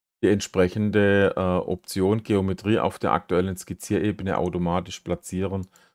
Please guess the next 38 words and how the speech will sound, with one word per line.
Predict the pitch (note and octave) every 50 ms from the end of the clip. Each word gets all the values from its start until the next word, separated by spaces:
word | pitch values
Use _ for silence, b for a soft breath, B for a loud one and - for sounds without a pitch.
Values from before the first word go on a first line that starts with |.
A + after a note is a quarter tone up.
| b _ _
ein- | - F2+ F#2+ F#2+ F#2+
oder | F#2+ F2+ F2 -
auszuschalten. | A1 B1+ D2 D#2+ - - - - F#2 - - D2 B1+ C2+ - -
Ich | A#2+ B2+ -
habe | D3 B2+ -
sie | - B2
meistens | A#2 G#2+ F#2+ F#2 - - F2+ -
eingeschaltet, | - G#2 A#2 C3+ C#3+ B2+ - - B2 A#2+ A#2+ A2+ A#2+ A#2 b b b b b b b b _ -
weil | G2+ G2+ G2 F#2
der | F#2 G2+ G2+ G#2+
Fall | - - G#2+ G2 G2 G#2 G#2+ G#2+
jetzt | G#2+ G#2+ - - - - - -
nicht | F#2+ G2+ A2 A2 -
so | - - A2+ G#2+ A2 -
oft | - A2 A2+ - -
vorkommt. | - - A2+ A2+ A2 A2 - - A2 G#2+ A2 G#2 G#2 - - _ _ _ _ _ _ _ _
Aber | - G#2 G2+ F#2
wenn | G#2 G#2
ich | G2 F#2
extrem | - F2+ - - - - G#2+ B2+ C#3 C#3+
viele, | - - C#3 B2+ A#2+ A#2+ A#2 - - _ _ _ - - _ _ _ _ _ _ _ _ _ _
mm, | - F2 D#2+ D2+ D#2 C#2 C2+ F#2+
Konturen | - - - A#2+ G#2 - - B2+ B2+ A#2+ B2+ B2+
jetzt | A#2 - -
hab, | B2 A2 - - - _ b b b b b b b _ -
die | A2+ A2 G#2+ G2+
ich | - -
nicht, | A#2+ C3 B2+ - - - - - _ -
äh, | - A#2+ A#2+ A#2 A#2+
mit | A#2+ B2 A#2+ - -
extrudieren | A2+ G#2+ - - - A2+ G#2+ G#2+ A2+ G#2+ G#2+ G#2 G#2+ G2+
wollte | G#2 G2 E2+
oder | F#2 F2 F#2+
die | F#2 G2+
ich | G2 F2+
nicht | G#2+ G#2 G#2 -
berücksichtigen | - - - - - G#2+ G#2+ - - - A2 - - G#2 G#2 G2 F2+
wollte, | F#2+ F#2 F2 -